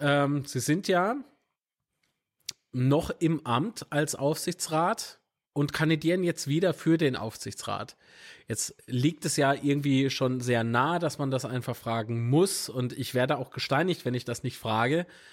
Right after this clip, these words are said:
Warum stellen Sie sich denn wieder zur Wahl?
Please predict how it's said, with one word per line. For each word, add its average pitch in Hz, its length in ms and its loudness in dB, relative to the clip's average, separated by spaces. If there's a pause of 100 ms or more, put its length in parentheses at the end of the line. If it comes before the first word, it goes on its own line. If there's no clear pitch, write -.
(1700)
Warum 139 260 2
stellen 165 280 0
Sie 147 180 0
sich 135 240 -6
denn 127 180 0
wieder 139 240 0
zur 113 220 -6
Wahl? 110 340 -2